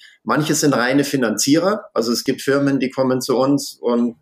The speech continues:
haben eine Leasinggesellschaft, mit denen machen die Autos, Maschinen und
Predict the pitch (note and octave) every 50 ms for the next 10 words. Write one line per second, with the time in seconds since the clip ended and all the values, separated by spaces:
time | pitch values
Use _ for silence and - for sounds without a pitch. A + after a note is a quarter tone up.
0 | - - A2 A#2 A#2 A#2+ A2+ E2+ A#2 B2 B2 A#2 A#2 C3 C#3 C3+ C#3 C3+ C3 C3
1 | B2 A#2+ B2+ B2 B2 A#2+ - A#2+ A#2 A2+ A2+ A#2 A#2 A2+ A2+ A#2 A2 A2+ A#2 A2+
2 | A2+ - A2 B2 B2 - B2 B2 B2 - - A#2+ A2+ A2+ - - B2+ C3+ C3+ C3+
3 | C3+ C3+ C3 B2 - - A#2 A#2+ A#2+ A#2 A2+ A2+ A#2 A#2